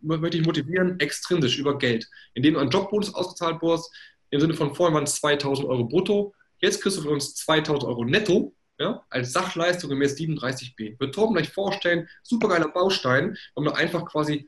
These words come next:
da auch brutto fast netto sein kann. Ja? Das heißt, ihr habt,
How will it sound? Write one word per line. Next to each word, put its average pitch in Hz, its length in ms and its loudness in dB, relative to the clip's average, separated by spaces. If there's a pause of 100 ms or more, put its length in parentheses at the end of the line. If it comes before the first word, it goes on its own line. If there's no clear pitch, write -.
(120)
da 160 220 2
auch 175 280 2 (260)
brutto 170 560 0
fast 160 240 -2
netto 185 180 2
sein 107 260 -2
kann. 104 260 -14 (340)
Ja? 156 220 -4 (140)
Das 127 140 -4
heißt, 147 220 0 (200)
ihr 156 140 6
habt, 156 100 -4